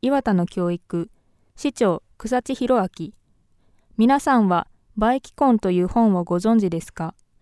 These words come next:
これは昭和の教育者、東井義雄生の著書ですが、その中に、根が枯れては木は育たない。根を養えば木はおのずから育っていくなどの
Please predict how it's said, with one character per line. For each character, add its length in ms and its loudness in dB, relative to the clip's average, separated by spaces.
こ 100 -2
れ 120 2
は 280 0
昭 280 0
和 100 2
の 120 -2
教 220 2
育 200 -2
者、 260 -8
東 240 2
井 40 2
義 260 0
雄 100 2
生 240 0
の 100 2
著 160 -6
書 140 -6
で 100 -6
す 120 -10
が、 200 -8
そ 120 -4
の 120 2
中 280 0
に、 180 -2
根 160 2
が 120 2
枯 140 -2
れ 80 0
て 140 -4
は 200 -2
木 140 -4
は 80 4
育 280 -2
た 120 -2
な 160 -2
い。 100 -14
根 140 0
を 140 2
養 100 0
え 160 -2
ば 200 -4
木 120 -6
は 160 2
お 80 2
の 100 2
ず 120 -8
か 120 0
ら 80 0
育 220 -2
っ 40 -2
て 220 -6
い 80 -4
く 140 -2
な 120 -2
ど 120 -4
の 200 -6